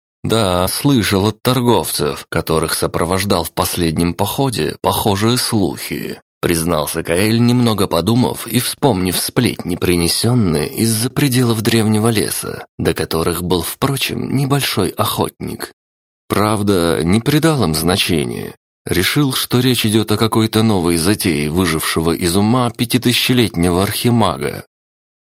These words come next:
«Древнейший представитель нашего народа отнюдь не безумен»,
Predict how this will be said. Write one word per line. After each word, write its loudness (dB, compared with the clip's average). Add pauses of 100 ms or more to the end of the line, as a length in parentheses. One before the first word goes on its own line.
«Древнейший 0
представитель 0
нашего 0
народа 0
отнюдь -2
не 2
безумен», -2